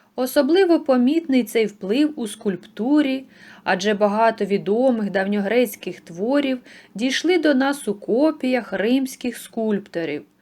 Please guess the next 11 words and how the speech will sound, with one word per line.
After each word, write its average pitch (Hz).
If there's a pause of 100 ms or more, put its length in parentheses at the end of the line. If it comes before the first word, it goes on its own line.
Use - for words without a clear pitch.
(420)
Що -
ж 226
до 226
власних 226
досягнень, 262 (340)
то 240
римляни 320
перевершили 226
греків 254
у 220
мистецтві 254